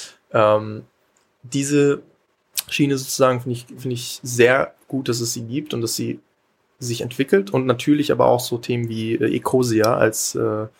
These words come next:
Speaker 2: wirklich purpose-driven Startup per Gesetz, äh, wie da der Anspruch quasi ist, ähm, ist, glaub ich, auch was, was sich schon in anderen Ländern, wie gesagt, Frankreich und ich glaub auch die skandinavischen sind da echt un-,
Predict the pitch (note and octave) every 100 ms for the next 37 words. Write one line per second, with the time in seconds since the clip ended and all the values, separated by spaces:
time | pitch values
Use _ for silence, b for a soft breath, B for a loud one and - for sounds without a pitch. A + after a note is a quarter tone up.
0 | b b - A#2 A#2 - - C3 A#2+ A#2
1 | - - B2+ A#2+ A2+ - C3+ A#2 A2+ -
2 | - _ - C3 A2+ A2 A2+ - - -
3 | _ b b b b - B2+ B2 B2 B2
4 | C3 B2 A2+ A2 A2 B2 A#2+ B2 B2 B2
5 | C#3 - - _ _ _ - B2+ A2+ A2
6 | A2+ A2+ - - - A#2+ A2 A#2 A#2+ A#2+
7 | A#2 - A#2 - - - A#2+ A#2+ - -
8 | C#3+ C3+ C3+ C3 C#3 C3+ B2+ A#2 A#2+ C3+
9 | B2 B2 A#2+ A#2+ A#2 A2+ - A2+ A2 -
10 | - - A2+ A2+ A#2+ - A2+ A2+ B2 A#2+
11 | B2